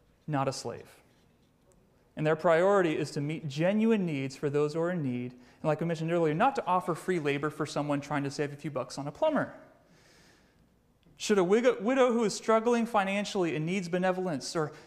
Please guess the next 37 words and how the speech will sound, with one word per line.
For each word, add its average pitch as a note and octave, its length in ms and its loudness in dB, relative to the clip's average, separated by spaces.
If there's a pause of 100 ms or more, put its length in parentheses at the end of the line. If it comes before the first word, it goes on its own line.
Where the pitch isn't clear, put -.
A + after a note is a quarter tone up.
(120)
needs G#3 240 2
help A3 320 2
with F#3+ 100 -2
a F3+ 40 2
task F#3+ 400 0
she - 80 -2
cannot F#3 360 -2
do F3+ 100 0
herself, E3 460 0 (480)
ask D#3+ 280 2
a D#3 40 4
deacon D3+ 280 -4
for C#3 100 -6
help? C3+ 240 -4
Absolutely. C#3 560 -6 (1080)
But D#3+ 120 -8
should F3 140 -4
someone G3+ 340 -2
who F#3 160 0
has F3 320 -2 (320)
plenty F#3 280 0
of F#3 80 0
money, F#3 300 0
plenty F#3 340 -4
of F#3 80 -6
capability, F3+ 600 -2
try E3+ 220 0
to E3+ 60 0
get E3+ 140 -2
their D#3+ 80 -2
deacon D#3+ 300 -4
to C#3+ 60 -2
come D3+ 220 -4
fix - 200 -6
a D3 40 -6
leaky D#3+ 240 -4
faucet? G#3+ 420 0